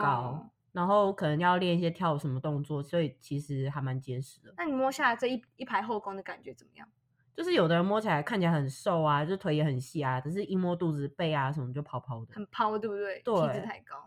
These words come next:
Speaker 2: 嗯，就是才知道原来他是泡芙人。
Speaker 1: 有，上次无意间抓我同事的手，因为他看起来也不是很胖的人，
Speaker 2: 嗯。
Speaker 1: 我一抓他的手发现他很泡。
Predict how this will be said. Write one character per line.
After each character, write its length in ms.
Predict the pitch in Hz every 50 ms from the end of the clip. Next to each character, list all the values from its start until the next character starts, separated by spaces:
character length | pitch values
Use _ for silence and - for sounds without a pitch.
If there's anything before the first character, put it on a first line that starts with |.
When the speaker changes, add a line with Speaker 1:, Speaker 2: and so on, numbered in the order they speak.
| -
Speaker 2:
嗯， 400 | 156 170 170 165 160 147 135 131 - 190 - _ _ _ _ _
就 100 | - 202
是 60 | 202
才 160 | 196 185 151
知 80 | 147 180
道 120 | 180 175
原 140 | 165 156 147
来 60 | 151
他 120 | 151 156
是 80 | 151 156
泡 220 | 156 - 160 127
芙 220 | 127 - - 113 -
人。 80 | - - _ _ _ _ _
Speaker 1:
有， 200 | 240 240 233 226
上 240 | 226 - 370 392 370
次 120 | 320 359 381 370 349 - - - - _
无 160 | - 254 254
意 100 | 269 285
间 220 | 269 269 277 262 254
抓 260 | - - 247 240 240
我 160 | 240 214 190
同 240 | 214 - 214 - 202
事 240 | - - 226 208 196
的 60 | 180
手， 200 | - - - - - -
因 60 | -
为 60 | 311
他 80 | 330 349
看 160 | 349 359 339
起 60 | 285
来 60 | 262 202
也 80 | -
不 120 | - - 208
是 400 | 214 - 240 240 220 202 - -
很 160 | - - - -
胖 260 | _ - 240 214 180 -
的 80 | -
人， 160 | - - - - _ _ -
Speaker 2:
嗯。 200 | 208 208 190 170
Speaker 1:
我 80 | 262
一 40 | 302
抓 160 | 277 311 294
他 120 | 277 285 294
的 40 |
手 80 | 302 262
发 140 | 220 240 247
现 100 | 254 254
他 200 | 254 233 247 240
很 280 | 240 233 208 175 226 - -
泡。 260 | - - 175 175